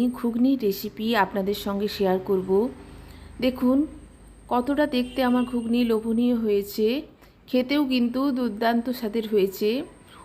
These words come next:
ওপর থেকে ছড়িয়ে দিচ্ছি শসা ও পেঁয়াজ। শসা ও পেঁয়াজ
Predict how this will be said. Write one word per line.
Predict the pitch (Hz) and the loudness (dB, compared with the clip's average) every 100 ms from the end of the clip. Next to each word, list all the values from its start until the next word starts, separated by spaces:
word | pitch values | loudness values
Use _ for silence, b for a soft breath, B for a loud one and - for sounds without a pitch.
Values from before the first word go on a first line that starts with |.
| B | B
ওপর | 262 262 285 | -2 0 0
থেকে | 285 277 | 0 0
ছড়িয়ে | 277 - 254 240 240 | 0 0 0 2 0
দিচ্ছি | 233 - - 247 - | -2 -4 -2 -2 0
শসা | 190 196 - 220 339 - - | -2 -2 0 0 0 -2 -6
ও | 220 254 403 | 0 0 0
পেঁয়াজ। | - 202 180 170 180 - - - - - - - - - - - - - - | -4 -2 0 0 -4 -14 -16 -20 -20 -20 -20 -20 -20 -20 -20 -20 -20 -20 -4
শসা | - 269 262 294 | 4 4 4 2
ও | 294 | 2
পেঁয়াজ | 294 262 254 | 0 -2 -2